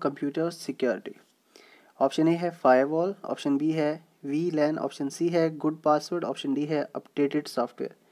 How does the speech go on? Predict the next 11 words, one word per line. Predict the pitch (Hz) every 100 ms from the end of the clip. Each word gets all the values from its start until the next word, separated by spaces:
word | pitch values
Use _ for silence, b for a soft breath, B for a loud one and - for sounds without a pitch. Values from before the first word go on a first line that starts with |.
| b b b b _
तो | 135
दोस्तों, | 147 147 143
क्वेश्चन | 135 139
नंबर | 135
नाइनटीन | 147 147 175
का | 160 139
सही | - 156 170
आंसर | 151 156 156
है | 160 151
बी। | 135 - _ _ _ _ b b b b b b b _ _ -
तो | 135